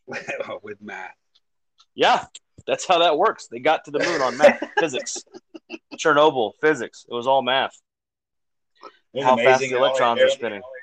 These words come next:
Speaker 1: isn't amazing it only took sixty, sixty-six years from the Wright brothers creating the first plane and us landing on the moon? It's
Speaker 2: Yeah,
Speaker 1: fucking
Speaker 2: it's crazy.
Speaker 1: wild.
Speaker 2: Yeah, it's nuts.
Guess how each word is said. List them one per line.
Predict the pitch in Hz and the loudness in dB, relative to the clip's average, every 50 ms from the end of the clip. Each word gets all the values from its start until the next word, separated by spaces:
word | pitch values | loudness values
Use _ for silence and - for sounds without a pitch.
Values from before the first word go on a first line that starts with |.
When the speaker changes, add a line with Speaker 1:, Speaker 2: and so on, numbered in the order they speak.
| _ - - _ _ _ _ _ _ _ _ - | _ -20 -20 _ _ _ _ _ _ _ _ -4
Speaker 1:
isn't | 131 135 | -2 -2
amazing | 139 135 123 120 127 131 120 135 127 | -2 -2 -2 -2 -4 -4 -4 -8 -10
it | 123 | -10
only | 117 120 117 | -10 -10 -12
took | - 127 - | -12 -14 -14
sixty, | - - 131 120 - - 117 113 110 - - | -12 -12 -12 -12 -12 -14 -16 -16 -16 -14 -12
sixty-six | - - 147 139 - - 135 123 - 135 127 - - | -10 -8 -8 -8 -8 -10 -12 -8 -8 -8 -8 -8 -10
years | 110 104 113 120 123 117 - | -12 -10 -8 -8 -10 -10 -12
from | - 113 107 104 | -14 -16 -14 -10
the | 101 | -4
Wright | 101 113 117 - - | -4 -4 -4 -4 -6
brothers | 110 110 110 117 110 107 - _ _ _ _ | -8 -8 -8 -8 -10 -16 -20 _ _ _ _
creating | - - 113 110 107 | -12 -10 -10 -10 -10
the | 104 - | -12 -8
first | - 107 110 104 - - | -6 -6 -6 -6 -10 -14
plane | - 104 101 107 107 104 | -14 -14 -12 -12 -16 -16
and | 95 | -16
us | 95 98 98 - - | -16 -16 -16 -16 -16
landing | 101 101 101 101 101 | -16 -18 -18 -18 -20
on | 101 101 95 | -20 -20 -20
the | 92 95 | -20 -20
moon? | 101 104 _ _ _ _ _ _ _ _ _ _ _ _ _ _ _ _ _ _ | -20 -20 _ _ _ _ _ _ _ _ _ _ _ _ _ _ _ _ _ _
It's | _ - - | _ -10 -6
Speaker 2:
Yeah, | 131 | -6
Speaker 1:
fucking | 120 92 92 | -6 -6 -8
Speaker 2:
it's | - | -10
crazy. | - 113 110 95 | -6 -6 -6 -6
Speaker 1:
wild. | 92 92 - - - _ _ _ _ _ _ _ _ _ _ _ _ _ _ _ _ _ _ | -6 -8 -12 -14 -16 _ _ _ _ _ _ _ _ _ _ _ _ _ _ _ _ _ _
Speaker 2:
Yeah, | - 50 50 - _ _ _ _ _ _ _ _ | -14 -14 -14 -14 _ _ _ _ _ _ _ _
it's | _ - | _ -12
nuts. | 127 110 - - - - | -10 -10 -10 -10 -12 -20